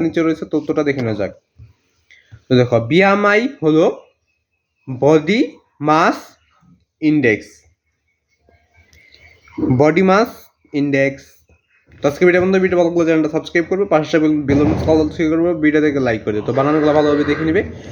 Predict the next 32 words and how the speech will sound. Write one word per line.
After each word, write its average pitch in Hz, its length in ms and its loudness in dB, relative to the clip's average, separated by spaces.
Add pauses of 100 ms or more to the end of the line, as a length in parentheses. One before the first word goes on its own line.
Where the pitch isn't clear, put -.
(420)
ভালোভাবে 147 380 2 (200)
শিখবে। - 500 -6 (640)
তো 113 80 -2 (800)
প্রতিটা 196 300 2
প্রশ্ন 202 240 -4
তো 202 80 -2
সরাসরি 202 300 -2
গাইড 160 180 2
থেকে 170 200 -2
দেখতে 175 200 -6 (120)
তো 185 40 0 (100)
অবশ্যই 165 260 -2
চ্যানেলটি 160 320 0
সাবস্ক্রাইব 151 420 -2
করবে, 156 180 2 (520)
পাশে 160 360 2
বেল 165 120 4
আইকন 175 80 0 (180)
all 165 160 2
সেট 170 160 -8
করবে, 175 140 0 (100)
ভিডিও 156 220 2
থেকে 143 140 -2 (140)
লাইক 120 180 2 (100)
করে 131 140 -2
দেবে। 147 200 0
তো 139 40 0 (100)
বিএমআই 135 600 -2 (140)
কি, 127 100 -4 (120)
বিএমআই 127 400 0
কাকে 120 300 0
বলে 123 160 -2